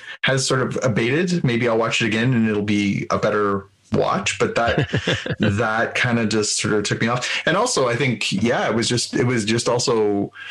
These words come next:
Speaker 1: I felt like the tone of the first two were so much lighter that this one,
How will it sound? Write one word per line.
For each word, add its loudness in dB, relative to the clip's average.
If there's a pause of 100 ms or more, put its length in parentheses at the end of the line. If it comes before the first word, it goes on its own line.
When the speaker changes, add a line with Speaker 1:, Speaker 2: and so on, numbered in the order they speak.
(500)
Speaker 1:
I 4
felt -2
like 0
the 0
tone 0
of 0
the 0
first -2
two 2 (120)
were 2
so 0
much 0
lighter 2
that 0
this -2
one, 2